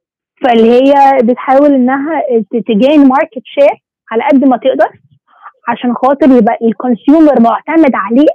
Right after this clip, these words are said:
قوي، وبعد كده ممكن تبقى تزود الأسعار. بس إن هي كمان عملت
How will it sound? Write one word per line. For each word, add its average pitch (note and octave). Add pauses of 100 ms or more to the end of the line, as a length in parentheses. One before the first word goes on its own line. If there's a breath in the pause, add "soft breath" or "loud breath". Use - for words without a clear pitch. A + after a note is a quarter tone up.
قوي، E4 (880)
وبعد B3 (140)
كده G4
ممكن F4
تبقى A3
تزود A#3
الأسعار. - (1300 loud breath)
بس A#3+ (100)
إن C4
هي D#4+
كمان D#4+
عملت E4